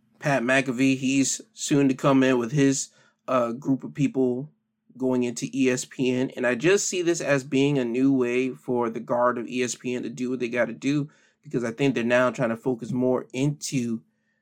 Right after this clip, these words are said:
the social media land space. They're trying to still be on T V, yeah, sure, but they're trying to really dominate the social media land space and just trying to take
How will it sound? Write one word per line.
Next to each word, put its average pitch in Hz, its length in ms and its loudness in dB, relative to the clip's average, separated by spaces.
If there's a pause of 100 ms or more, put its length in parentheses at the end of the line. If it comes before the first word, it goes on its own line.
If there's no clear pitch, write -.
(220)
the 120 240 0
social 127 340 0
media 123 280 2
land 113 240 -2
space. 113 380 -8
They're 117 100 -10
trying 123 340 2
to 117 360 -6 (480)
still 269 280 2
be 233 180 -2
on 185 260 4
T 185 260 -10
V, 175 100 -8
yeah, 139 300 2
sure, 160 280 0
but 127 120 -4
they're 120 100 -2
trying 139 280 2
to 127 100 -2
really 127 180 0
dominate 123 560 2
the 113 80 -12
social 120 320 -6
media 123 240 -2
land 120 220 -4
space 123 440 -4
and 113 120 -8
just 156 160 -10
trying 117 180 0
to 113 80 -4
take 120 300 -8